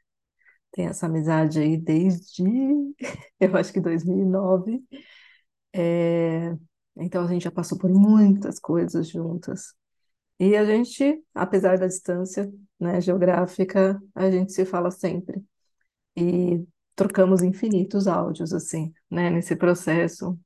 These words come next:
extremamente ricos. E ela mandou alguns áudios hoje, né, e teve uma fala dela que me suscitou o desejo, né, de gravar esse episódio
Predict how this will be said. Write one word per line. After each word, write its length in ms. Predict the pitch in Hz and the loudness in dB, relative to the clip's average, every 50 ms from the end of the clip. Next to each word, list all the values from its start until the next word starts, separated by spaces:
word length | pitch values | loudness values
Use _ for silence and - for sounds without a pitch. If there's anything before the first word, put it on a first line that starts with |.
| _ _ _ | _ _ _
extremamente 600 | - - - 202 196 185 185 190 185 185 - 196 | -20 -2 2 4 4 6 6 4 4 4 4 2
ricos. 760 | 180 165 180 190 185 170 180 - - - 190 - - - _ _ _ - - - - - - - - _ _ _ _ _ _ _ _ _ _ _ _ _ _ _ _ | 2 4 4 4 4 4 0 -4 -12 -14 -14 -16 -18 -20 _ _ _ -20 -20 -20 -20 -20 -20 -20 -20 _ _ _ _ _ _ _ _ _ _ _ _ _ _ _ _
E 360 | 190 202 214 220 226 233 240 240 | 2 2 4 4 4 4 4 4
ela 360 | 226 214 220 226 240 247 254 - _ _ _ - - _ _ _ _ _ - | 4 2 2 0 -2 -4 -6 -10 _ _ _ -18 -18 _ _ _ _ _ -8
mandou 320 | 190 214 220 220 208 196 | -2 0 2 6 6 6
alguns 220 | 190 196 196 185 | 6 6 4 2
áudios 340 | 180 170 175 180 180 180 180 | 4 2 2 0 0 -2 -2
hoje, 480 | 175 165 170 170 175 180 - 214 233 - _ _ _ _ _ _ _ | -2 -2 -2 -4 -4 -6 -6 -10 -10 -10 _ _ _ _ _ _ _
né, 520 | - 185 185 185 180 185 185 190 - - - - _ | -4 -4 -2 0 2 2 2 2 0 -2 -10 -6 _
e 460 | 202 196 202 202 196 196 202 196 202 - | 2 4 4 6 4 4 2 0 -4 -2
teve 180 | 220 220 226 | -2 -2 -2
uma 200 | 240 247 247 240 | -2 -4 -4 -6
fala 460 | 233 - - - 240 220 220 202 185 180 | -8 -6 -2 2 4 6 8 8 6 8
dela 460 | 180 190 180 180 175 175 180 190 - - _ _ _ _ _ | 6 6 6 6 2 0 0 -2 -6 -10 _ _ _ _ _
que 120 | _ 202 | _ 0
me 100 | 190 185 | 0 0
suscitou 500 | 185 - 196 190 - 208 196 - 196 185 | 0 -4 -8 -6 -6 -8 -4 0 0 2
o 40 | 185 | 4
desejo, 640 | 190 190 190 185 190 180 180 180 185 190 175 175 - _ _ _ _ _ _ _ | 4 4 4 4 2 2 2 0 -2 -4 -6 -10 -12 _ _ _ _ _ _ _
né, 280 | 196 190 185 175 190 185 | -8 -6 -6 -4 -4 -2
de 100 | - 170 | 0 4
gravar 340 | 180 185 185 175 180 185 | 4 4 6 4 4 2
esse 180 | 175 180 - 180 | 2 0 0 -4
episódio 720 | 180 - 190 180 175 175 165 170 175 175 180 190 190 190 | 0 0 2 2 4 2 2 2 0 -2 -4 -8 -10 -10